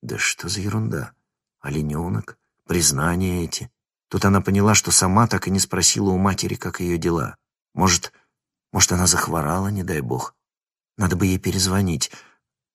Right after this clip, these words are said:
но не сейчас, попозже. И Андрею тоже, пока он не приехал сюда с отрядом омон и не разнес весь офис к чертям.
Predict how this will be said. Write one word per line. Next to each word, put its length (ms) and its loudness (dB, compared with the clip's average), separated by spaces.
но 140 4
не 160 2
сейчас, 360 2
попозже. 540 -4
И 60 8
Андрею 500 6
тоже, 240 -2
пока 260 -4
он 120 0
не 80 -2
приехал 400 -2
сюда 260 0
с 80 4
отрядом 400 0
омон 300 2
и 40 2
не 120 -2
разнес 400 0
весь 180 0
офис 240 -2
к 60 -10
чертям. 500 -6